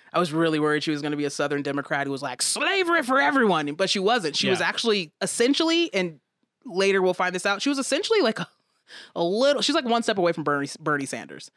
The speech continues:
Speaker 2: Yeah.
Speaker 1: She's mad progressive
Speaker 2: Yeah.
Speaker 1: for the nineteen hundreds. But of course, she ends up running in nineteen oh one. She ain't getting nowhere. She ain't,
Speaker 2: No.
Speaker 1: ain't no, I mean, Colorado's progressive, but they're not that <laughs> progressive. Not
Speaker 2: Yeah.
Speaker 1: yet.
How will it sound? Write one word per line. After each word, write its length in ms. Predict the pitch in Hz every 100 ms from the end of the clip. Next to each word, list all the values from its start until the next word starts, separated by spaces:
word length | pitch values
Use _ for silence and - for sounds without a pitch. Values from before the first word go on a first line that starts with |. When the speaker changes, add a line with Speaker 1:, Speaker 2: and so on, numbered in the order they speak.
| -
Speaker 2:
Yeah. 180 | 120 107
Speaker 1:
She's 340 | 269 311 285 - -
mad 560 | 160 165 170 160 143
progressive 580 | - 151 143 147 135 117
Speaker 2:
Yeah. 100 | 131
Speaker 1:
for 80 | 113
the 80 | 170
nineteen 380 | 151 143 - 135
hundreds. 460 | 143 135 127 127 - _ _ -
But 80 |
of 80 | 220
course, 240 | 254 233 226
she 160 | 220
ends 140 | 208 196
up 100 | 165
running 420 | 170 175 170 175 - _
in 100 | 190
nineteen 260 | 185 180 170
oh 80 | 156
one. 340 | 156 147 147 - _ _ _ _ _ _ -
She 140 | - 160
ain't 100 | 110
getting 160 | 101
nowhere. 240 | - - - _
She 160 | -
ain't, 100 | 165 101
Speaker 2:
No. 140 | 90 - _ -
Speaker 1:
ain't 80 | 196
no, 100 | 160
I 60 | 175
mean, 220 | 165 147
Colorado's 480 | - 233 233 190 175
progressive, 420 | 160 143 135 131
but 80 | 143
they're 80 | 151
not 180 | 147
that 160 | 135 117
<laughs> 60 | -
progressive. 560 | 208 - - - -
Not 200 | 208 233
Speaker 2:
Yeah. 80 | -
Speaker 1:
yet. 240 | 170 135